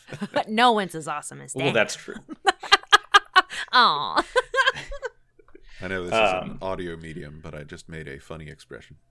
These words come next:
Speaker 1: Yes, for our listeners at home, he made a cute little, like, cutesy face.
Speaker 2: Yeah, so Dan's was, uh, very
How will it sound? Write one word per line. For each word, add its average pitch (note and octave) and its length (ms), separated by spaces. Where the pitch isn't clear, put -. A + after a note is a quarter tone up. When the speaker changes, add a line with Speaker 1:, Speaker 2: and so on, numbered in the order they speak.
Speaker 1:
Yes, F#3 360
for A#3 140
our A#3 100
listeners C4 460
at C#4+ 100
home, F#3 300
he F#3+ 100
made F3+ 160
a E3+ 40
cute - 300
little, F#3 220
like, D#3+ 300
cutesy F3 320
face. - 420
Speaker 2:
Yeah, G#2 160
so G#2+ 140
Dan's B2 360
was, G2 260
uh, - 300
very F2 540